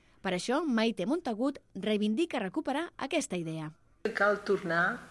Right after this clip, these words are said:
Speaker 2: a, en aquesta vella idea de treball comunitari,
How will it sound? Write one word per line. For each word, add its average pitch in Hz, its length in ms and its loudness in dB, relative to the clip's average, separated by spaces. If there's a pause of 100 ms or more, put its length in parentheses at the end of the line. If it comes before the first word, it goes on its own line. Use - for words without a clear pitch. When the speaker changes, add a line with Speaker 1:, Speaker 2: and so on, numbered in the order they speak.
(240)
Speaker 2:
a, 156 340 -4
en 143 100 -2
aquesta 185 720 2
vella 175 400 4
idea 151 480 -4 (720)
de 156 260 6 (280)
treball 143 340 2
comunitari, 143 600 -2